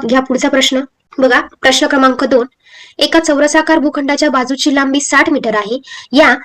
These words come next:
भूखंडाला तीन पदरी तारेचे कुंपण घालण्यासाठी प्रति मीटर पंचवीस रुपये दराने किती खर्च होईल?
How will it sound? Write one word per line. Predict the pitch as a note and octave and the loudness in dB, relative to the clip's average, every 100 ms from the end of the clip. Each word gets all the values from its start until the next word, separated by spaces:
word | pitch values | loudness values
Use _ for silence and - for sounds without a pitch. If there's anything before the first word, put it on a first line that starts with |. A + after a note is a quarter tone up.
| - | -8
भूखंडाला | A3+ D4+ D#4+ D#4 D4+ C4 - | 2 4 6 4 4 2 4
तीन | D#4 E4 | 6 6
पदरी | D4 D4+ | 4 2
तारेचे | D4+ B3+ C4 D4 | 2 2 0 -2
कुंपण | C4 C4 C4+ | -4 -4 -2
घालण्यासाठी | C#4 B3 D4 B3+ A3 C4 | 0 0 0 -2 -6 -4
प्रति | - A3 E4 | -2 4 4
मीटर | C4 A#3 - | 4 -2 -4
पंचवीस | B3+ A#3 E4 F4+ | -4 2 2 4
रुपये | - A#3+ | 2 0
दराने | B3 A3+ C#4 B3+ - _ _ _ _ | 2 4 4 0 -6 _ _ _ _
किती | E4 E4 E4 | 2 4 4
खर्च | D4 - | 2 0
होईल? | B3 C#4 G3+ | 0 2 0